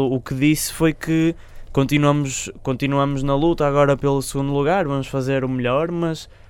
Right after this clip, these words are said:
pronto, a, a luta já acabou para, para as outras equipas que não a, a Mercedes, e acho que já todas entenderam.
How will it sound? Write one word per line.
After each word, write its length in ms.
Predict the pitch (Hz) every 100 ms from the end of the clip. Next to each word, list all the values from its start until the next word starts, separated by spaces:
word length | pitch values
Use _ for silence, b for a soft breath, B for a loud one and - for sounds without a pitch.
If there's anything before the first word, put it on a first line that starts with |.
| b -
pronto, 400 | 160 120 123 -
a, 260 | 123 110 113
a 40 |
luta 300 | 117 131 139
já 140 | 131 131
acabou 320 | 139 131 135
para, 260 | 135 131 -
para 200 | - 127
as 80 |
outras 320 | 135 135 135 131
equipas 380 | 123 135 147
que 120 | - 143
não 120 | 143
a, 220 | 143 143 -
a 100 | 139
Mercedes, 540 | 147 - 190 131 110
e 100 | 113
acho 180 | 110 -
que 60 | 127
já 100 | 117
todas 240 | - 120
entenderam. 520 | 123 131 131 120 110